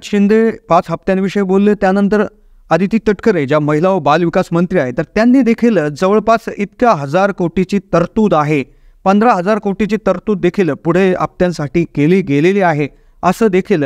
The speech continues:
त्यांनी सांगितल्यामुळे महिलांच्या आशा आता पुन्हा एकदा पल्लवित झालेल्या आहेत. कदाचित येणाऱ्या ये-, त्या ठिकाणी लगेचच आपल्याला हा हप्ता पुढचा पडू शकतो. पण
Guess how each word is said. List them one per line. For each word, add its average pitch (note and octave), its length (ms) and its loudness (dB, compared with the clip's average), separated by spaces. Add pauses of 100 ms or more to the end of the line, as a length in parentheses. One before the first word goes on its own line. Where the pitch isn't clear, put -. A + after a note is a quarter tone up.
(140)
त्यांनी E3+ 280 0
सांगितल्यामुळे D#3+ 760 -2 (320)
महिलांच्या G3+ 640 2
आशा F3 260 2
आता F#3 160 0
पुन्हा A#3 460 -2
एकदा A3+ 140 0
पल्लवित G3+ 420 -2
झालेल्या D#3+ 340 0
आहेत. C#3 100 -6 (440)
कदाचित A#3+ 400 0
येणाऱ्या G#3+ 460 0 (460)
ये-, F#3 260 0
त्या G#3 100 0
ठिकाणी G3+ 520 0
लगेचच C4 460 0
आपल्याला F#3+ 420 -2
हा E3 120 -2
हप्ता F#3+ 440 0
पुढचा F3+ 440 0
पडू F3+ 280 0
शकतो. F3 400 -2
पण F#3+ 220 -2